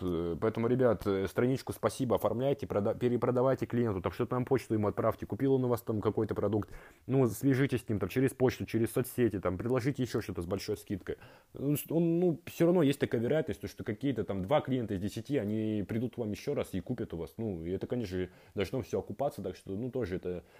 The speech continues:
надо делать очень разумно. Вот, так что, ребят, ну, не забывайте предлагать клиентам до продукта, до продажи.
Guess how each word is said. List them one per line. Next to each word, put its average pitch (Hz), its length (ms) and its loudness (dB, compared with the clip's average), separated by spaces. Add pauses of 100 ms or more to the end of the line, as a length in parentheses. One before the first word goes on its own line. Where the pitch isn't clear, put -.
(120)
надо 104 180 -2
делать 107 260 0
очень 98 200 -6
разумно. 95 500 -4 (500)
Вот, 95 180 2
так 98 120 -2
что, - 160 -6
ребят, 113 300 2
ну, 117 280 2
не 123 100 4
забывайте 127 420 4
предлагать 101 380 2
клиентам 110 400 0
до 117 100 4
продукта, 95 720 0
до 90 180 2
продажи. 107 600 -2